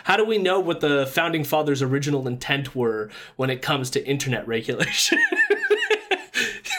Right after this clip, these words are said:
But, so most, most legal scholars throughout all, and judges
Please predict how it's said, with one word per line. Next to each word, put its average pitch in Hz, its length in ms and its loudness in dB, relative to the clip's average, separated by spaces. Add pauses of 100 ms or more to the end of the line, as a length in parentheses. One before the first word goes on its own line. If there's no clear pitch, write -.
(2000)
But, 226 520 2 (300)
so 226 240 4
most, 247 440 2
most 226 300 2
legal 208 480 4
scholars 180 720 0 (140)
throughout 185 300 2
all, 175 220 2
and 180 280 2
judges 147 520 2